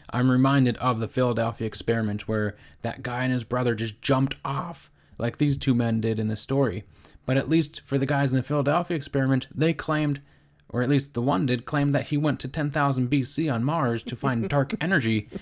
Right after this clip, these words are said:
Speaker 1: and continued traveling through time. The Zanetti guy, train guys, just jump off a slow-moving train.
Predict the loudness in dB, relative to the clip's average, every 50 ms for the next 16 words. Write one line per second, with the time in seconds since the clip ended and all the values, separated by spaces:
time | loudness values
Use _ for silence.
0 | -10 -6 0 0 0 2 2 0 2 2 2 4 4 2 2 -2 -2 -2 0 0
1 | 0 -2 0 -2 -4 -4 -2 -2 0 0 0 -2 -2 -6 -10 -20 -20 -20 -20 -20
2 | -12 -6 -4 -2 0 0 0 0 0 0 -2 -2 -2 -2 -2 -4 -6 _ -10 -6
3 | -4 -2 0 0 0 0 -2 -2 -4 -6 -10 -20 -20 -20 -20 _ _ _ -4 -2
4 | -2 -2 2 2 2 2 4 4 4 4 4 2 -2 -4 -10 -14 -10 -8 -6 -2
5 | 2 4 6 6 4 4 2 -2 -2 -2 -4 -4 -4 -4 -6 -12